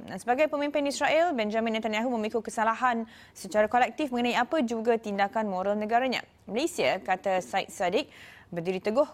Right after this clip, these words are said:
dengan keputusan berkaitan kemanusiaan dan tidak berkompromi dengan hak rakyat Palestin. Beliau berkata demikian dalam satu kenyataan selepas I P C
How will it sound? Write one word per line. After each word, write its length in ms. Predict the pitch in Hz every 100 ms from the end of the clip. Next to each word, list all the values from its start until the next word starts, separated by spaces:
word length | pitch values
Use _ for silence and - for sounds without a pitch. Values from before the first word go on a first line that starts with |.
| -
dengan 240 | 190 190
keputusan 560 | - - 233 - 233 208
berkaitan 400 | 214 202 220 202
kemanusiaan 560 | 196 202 202 202 226 220
dan 160 | 202
tidak 400 | 196 277 240 226
berkompromi 880 | 214 240 - 220 208 220 226 233 175 - - -
dengan 240 | 196 196 202
hak 240 | 208 -
rakyat 240 | 185 160
Palestin. 400 | - 175 - 165 - _ -
Beliau 400 | 180 208 208 196
berkata 320 | 190 202 196
demikian 480 | 196 202 240 214 196
dalam 240 | 190 190 185
satu 320 | 180 202 190
kenyataan 480 | - 196 202 202 202
selepas 240 | 202 196
I 160 | 202 208
P 80 | 226
C 120 | -